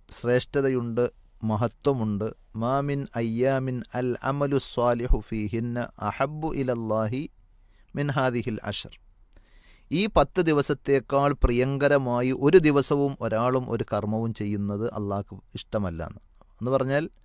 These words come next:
ഈ മാസത്തിലെ ഈ ദിവസങ്ങളിൽ ചെയ്യുന്ന കർമ്മങ്ങളോളം വരികയില്ല ബാക്കി ഏത് ദിവസത്തിൽ ചെയ്യുന്ന കർമ്മവും.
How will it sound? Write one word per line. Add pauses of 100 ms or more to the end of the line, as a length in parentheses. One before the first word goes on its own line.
(1160)
ഈ
മാസത്തിലെ
ഈ
ദിവസങ്ങളിൽ
ചെയ്യുന്ന
കർമ്മങ്ങളോളം (520)
വരികയില്ല
ബാക്കി (200)
ഏത്
ദിവസത്തിൽ
ചെയ്യുന്ന
കർമ്മവും.